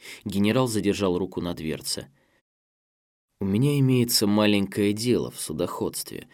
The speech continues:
в основном грузовом, но иногда мы оказываем услуги пассажирам особого рода. Понимаешь меня? Не дожидаясь ответа,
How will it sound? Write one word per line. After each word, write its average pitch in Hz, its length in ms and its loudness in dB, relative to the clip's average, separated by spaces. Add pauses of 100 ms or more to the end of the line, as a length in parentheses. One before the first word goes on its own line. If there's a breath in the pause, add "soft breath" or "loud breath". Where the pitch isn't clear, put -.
(240 loud breath)
в 135 80 -8
основном 156 460 2
грузовом, 87 680 -2 (420 soft breath)
но 95 500 0
иногда 90 720 -2
мы 95 320 -4
оказываем 101 720 -4
услуги 92 680 -4 (240 loud breath)
пассажирам 85 640 -4
особого 80 580 -4
рода. 60 400 -8 (840)
Понимаешь 71 600 -10
меня? 110 240 -8 (800 loud breath)
Не 110 120 4
дожидаясь 95 580 2
ответа, 113 400 0